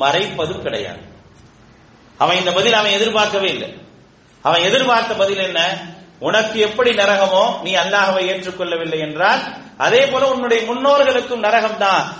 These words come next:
அப்படிங்கிற ஒரு பதிலை சொல்வார்கள் என்று எதிர்பார்த்தா ஃபிரௌன். ஆனா அவங்க சொன்ன பதில் என்ன? அவங்க சொன்ன அழகான பதில் என்ன? "லா யதில்லு ரப்பி வலா யன்சா, வலா யன்சா." எதையுமே அல்லாஹ் என்ன செய்யல,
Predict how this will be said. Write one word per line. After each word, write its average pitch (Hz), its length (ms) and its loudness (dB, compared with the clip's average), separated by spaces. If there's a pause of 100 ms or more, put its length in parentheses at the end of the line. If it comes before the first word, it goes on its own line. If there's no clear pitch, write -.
அப்படிங்கிற 262 500 2
ஒரு 226 160 4
பதிலை 226 420 2
சொல்வார்கள் 208 480 2
என்று 208 640 -4
எதிர்பார்த்தா 208 640 0
ஃபிரௌன். 147 420 -4 (920)
ஆனா 262 200 4
அவங்க 240 220 4
சொன்ன 269 300 -2
பதில் 220 260 0
என்ன? 135 440 -6 (1160)
அவங்க 269 260 2
சொன்ன 269 220 2
அழகான 254 460 2
பதில் 220 200 -2
என்ன? 160 440 -4 (160)
"லா 208 300 2
யதில்லு 262 540 0
ரப்பி 262 300 -2
வலா 277 320 4
யன்சா, 196 340 -8 (240)
வலா 240 220 2
யன்சா." 202 360 -4
எதையுமே 220 400 -2
அல்லாஹ் 208 300 -2
என்ன 202 60 -4
செய்யல, 185 420 0